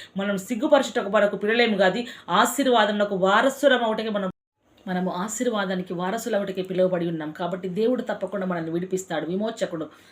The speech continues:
మనం పిలిచిన దేవుడు నమ్మకమైన వాడు, నమ్మదగిన వాడు, మన విమోచకుడు మన దేవుడు. ఇటు వాక్యము దేవుడు మనల్ని బలపరిచి, ఆత్మీయంగా జీవింపజేసి, తన కృపలో భద్రపరిచి, బలపరిచి, మనకు, మనల్ని కూడా దేవుడు తల ఎత్తు వారిగా ఉంచి, నడిపించి, ఆశీర్వదించి, ఫలింపజేయునుగాక.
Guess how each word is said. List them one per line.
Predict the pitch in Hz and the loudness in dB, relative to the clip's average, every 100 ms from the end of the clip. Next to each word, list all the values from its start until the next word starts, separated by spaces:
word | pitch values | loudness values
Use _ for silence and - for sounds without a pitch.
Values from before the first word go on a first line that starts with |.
| - | -6
మనం | 180 175 | -4 -2
పిలిచిన | 180 208 226 233 | -2 -4 -4 -2
దేవుడు | 185 185 220 | 2 2 2
నమ్మకమైన | 175 180 202 196 175 170 | -2 -4 -2 -2 -2 0
వాడు, | 165 202 | 0 0
నమ్మదగిన | 180 170 170 160 156 | -2 -2 -2 -2 -4
వాడు, | 156 208 | -4 -2
మన | 220 175 | -2 -2
విమోచకుడు | 180 220 220 175 165 | 0 -2 -2 -6 -6
మన | 156 156 | -6 -6
దేవుడు. | 156 151 151 - - - - | -4 -2 -4 -6 -16 -16 -10
ఇటు | 214 233 | -6 -2
వాక్యము | 233 247 262 233 | -2 -2 -4 -4
దేవుడు | 175 175 165 | -2 -2 -2
మనల్ని | 165 160 | -4 -4
బలపరిచి, | 170 185 202 220 - 185 | -2 -2 -2 -4 -4 -4
ఆత్మీయంగా | 165 170 170 165 165 165 | -4 -6 -4 -2 -4 -6
జీవింపజేసి, | - 208 226 220 220 208 208 | -8 -10 -8 -8 -6 -8 -8
తన | 165 | -8
కృపలో | 160 170 170 165 | -8 -8 -4 -4
భద్రపరిచి, | 165 190 196 190 | -4 -2 -2 -4
బలపరిచి, | 160 156 165 175 214 - - - 165 | -4 -4 -6 -8 -12 -14 -20 -14 -6
మనకు, | 180 202 233 | -4 -4 -4
మనల్ని | 214 247 254 | -2 -2 -2
కూడా | 254 254 220 | 0 0 0
దేవుడు | 180 180 | 0 -2
తల | 170 165 | -2 0
ఎత్తు | 190 190 190 | 0 0 -2
వారిగా | 175 175 180 | -2 0 -2
ఉంచి, | 208 220 233 | -2 -6 -6
నడిపించి, | 165 - 175 170 | -6 -6 -8 -8
ఆశీర్వదించి, | 156 165 156 156 160 156 | -6 -4 -4 -6 -8 -8
ఫలింపజేయునుగాక. | 156 165 156 156 160 165 151 | -8 -6 -6 -4 -4 -2 -4